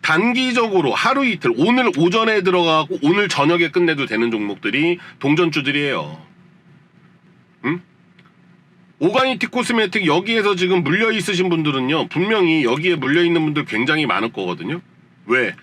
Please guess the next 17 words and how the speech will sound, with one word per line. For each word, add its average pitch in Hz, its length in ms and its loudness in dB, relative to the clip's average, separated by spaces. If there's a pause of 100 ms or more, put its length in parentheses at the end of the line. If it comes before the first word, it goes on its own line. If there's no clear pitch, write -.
(200)
막 151 520 2
이제 143 120 0
간다, 147 420 0
간다, 147 480 -2
뿅 180 180 2
간다 156 360 0
해가지고 143 460 -4
여기에 147 280 0
막 151 160 0
따라 214 260 0
들어가셨던 160 520 -2
분들, 113 440 -2 (520)
동전주는 214 640 0
호가가 226 560 -2
굉장히 151 960 0
작기 143 320 -2
때문에 143 680 -2